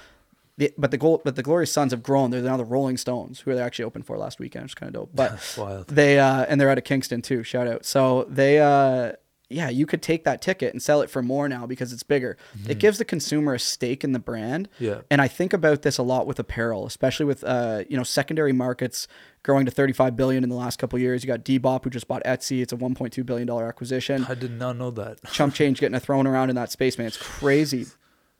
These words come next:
Speaker 1: So thirty-five billion today, seventy-five billion in the next three years. So everyone that buys a Supreme sweater, these, they're buying these sweaters at a hundred bucks. They're going, they're selling at
Speaker 2: They're
Speaker 1: five X.
Speaker 2: actually, like,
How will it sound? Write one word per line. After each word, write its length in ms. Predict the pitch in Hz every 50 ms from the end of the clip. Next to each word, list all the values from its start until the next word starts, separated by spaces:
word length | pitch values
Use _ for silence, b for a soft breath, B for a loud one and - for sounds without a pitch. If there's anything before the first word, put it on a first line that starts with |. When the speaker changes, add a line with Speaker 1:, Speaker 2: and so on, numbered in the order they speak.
| - - _ _ _ -
Speaker 1:
So 140 | - 143
thirty-five 400 | 131 - 160 160 143 156 147 139
billion 220 | 135 139 139 139 131
today, 340 | - 131 135 147 175 190 190 b b b b b b
seventy-five 440 | - 165 156 156 151 147 143 135
billion 280 | 127 135 127 127 127 120
in 60 | 120
the 40 | 120
next 180 | 120 127 - -
three 180 | 135 123 120
years. 280 | 120 120 110 - - - _ b b b b b
So 320 | - - 135 131 127 - -
everyone 320 | 151 156 208 226 240 226
that 60 | 208
buys 280 | 139 - 147 151 156 139
a 60 | 131
Supreme 400 | - - 127 - - 127 127 131
sweater, 400 | - - 139 135 143 151 170 180 b b b b b
these, 140 | 170 151 175
they're 100 | 220 220
buying 200 | 214 233 - 220
these 100 | 208 -
sweaters 260 | - 196 190 165 175
at 60 | 165
a 20 |
hundred 220 | 143 143 156 165 143
bucks. 260 | 131 170 143 - -
They're 60 | 143
going, 180 | 135 139 139 135 - - - - -
they're 100 | 147 143
selling 220 | - - 170 160
at 80 | 135 -
Speaker 2:
They're 80 | - - 135 139
Speaker 1:
five 120 | 131 -
X. 80 | - 113
Speaker 2:
actually, 220 | - - - 139
like, 200 | 123 117 107